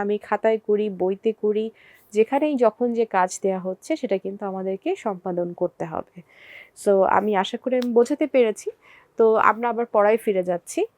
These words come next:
এখন আমরা ছক এক দশমিক তিন যেটি রয়েছে আমাদের পৃষ্ঠা নাম্বার আটে, সেটি আমরা এখন ফিল আপ করব। তো এখানে আবারও আমরা একটু দেখি। এবার তাহলে আমরা তথ্য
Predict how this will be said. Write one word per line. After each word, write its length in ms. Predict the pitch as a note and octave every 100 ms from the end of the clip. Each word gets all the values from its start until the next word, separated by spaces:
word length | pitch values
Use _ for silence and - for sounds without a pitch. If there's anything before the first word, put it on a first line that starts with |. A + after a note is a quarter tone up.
| _ _ _ _ _ _ _ -
এখন 140 | B3 D4 D4
আমরা 140 | D4 D4
ছক 200 | - C#4+ - A#3
এক 60 | A3 G#3+
দশমিক 380 | A#3 C4 C4+ C4+ _
তিন 160 | C#4+ D4 C#4
যেটি 200 | B3 A3 G3
রয়েছে 300 | F#3 F3 - F#4+
আমাদের 260 | C4+ A#3 A#3+ -
পৃষ্ঠা 300 | A#3 - B3 A#3+
নাম্বার 260 | A#3 A#3+ - G3
আটে, 240 | F3+ G#3 F4+ G#4+ - -
সেটি 220 | A#3+ B3 A3
আমরা 140 | G3+ F#3+
এখন 160 | F#3 G#3+ -
ফিল 160 | A#3 G#3+
আপ 80 | F3 -
করব। 200 | F3 E3+ B3+ - _ _ _ _ _ _ _ _ _ _ _ -
তো 60 | G3 -
এখানে 260 | A#3 D#4 D4+ D#4 A#3+
আবারও 320 | A#3+ C4 D4 B4 _ _ _ _ _ _ _ _ - G#3
আমরা 180 | G#3+ G#3+
একটু 140 | G#3 A3+ G3+
দেখি। 240 | G3 - G#4 _ _ _ _ _ _ _ _ - C4+
এবার 180 | D4+ D#4
তাহলে 240 | E4 E4 E4+
আমরা 120 | E4 F4 C#4
তথ্য 180 | C#4